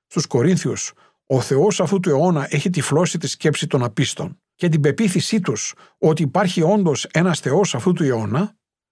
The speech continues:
αλλά και άλλος ένας που είναι πέρα από κάθε βασίλειο, κάθε αρχή και κάθε δύναμη, δεν ξέρουν να διαβάζουν σωστά τον Απόστολο Παύλο. Ο Ειρηναίος εδώ ήθελε να διαψεύσει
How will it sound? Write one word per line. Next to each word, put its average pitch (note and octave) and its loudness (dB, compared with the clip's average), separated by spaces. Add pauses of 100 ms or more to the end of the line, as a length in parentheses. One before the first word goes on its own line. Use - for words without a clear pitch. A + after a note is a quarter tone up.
(240)
αλλά D3+ 2
και C#3 -2
άλλος F#3+ 0
ένας D3+ 0 (220)
που E3+ 0
είναι D#3 2
πέρα G#3+ 0
από C#3+ -4
κάθε D#3+ 0
βασίλειο, B2+ 0
κάθε D#3+ 0
αρχή C#3+ -2
και C#3 -2
κάθε C#3+ -2
δύναμη, A#2+ -2 (160)
δεν G#3+ 0
ξέρουν E3 2
να F#3 2
διαβάζουν C#3 0
σωστά C3 -2
τον C#3+ -2
Απόστολο A2+ -2
Παύλο. A#2 -2 (360)
Ο F#3 2
Ειρηναίος G#3+ 0
εδώ G2 -6 (600)
ήθελε G3 0
να F3+ 2
διαψεύσει B2 -4